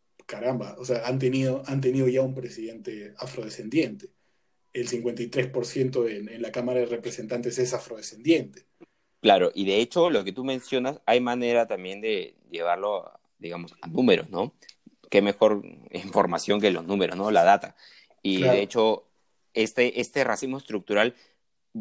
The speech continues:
Speaker 2: yo sí creo que sí existió a lo largo de, especialmente a lo largo de los setentas, ¿no? Eh, y bueno, hasta los ochentas e inicio de los noventa.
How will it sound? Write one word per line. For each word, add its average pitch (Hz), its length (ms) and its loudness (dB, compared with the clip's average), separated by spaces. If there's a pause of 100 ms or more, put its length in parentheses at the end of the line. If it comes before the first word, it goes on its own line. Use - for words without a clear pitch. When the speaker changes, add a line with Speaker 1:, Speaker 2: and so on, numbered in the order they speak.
(220)
Speaker 2:
yo 123 160 4
sí 131 120 0
creo 131 180 6
que 101 280 0
sí - 260 0
existió 113 600 4
a 87 80 -2
lo 90 100 -8
largo 95 300 -2
de, 95 100 -2
especialmente 95 760 -6 (160)
a 87 80 -4
lo 85 80 -2
largo 90 240 2
de 95 120 4
los 80 120 -10
setentas, - 540 -6 (360)
¿no? 107 220 0 (280)
Eh, 85 600 0 (240)
y 87 420 0
bueno, 87 300 4 (560)
hasta - 280 0
los - 160 -2
ochentas 101 720 4
e 85 80 -2
inicio 85 280 -4
de 95 60 -2
los 82 120 -8
noventa. 90 360 -4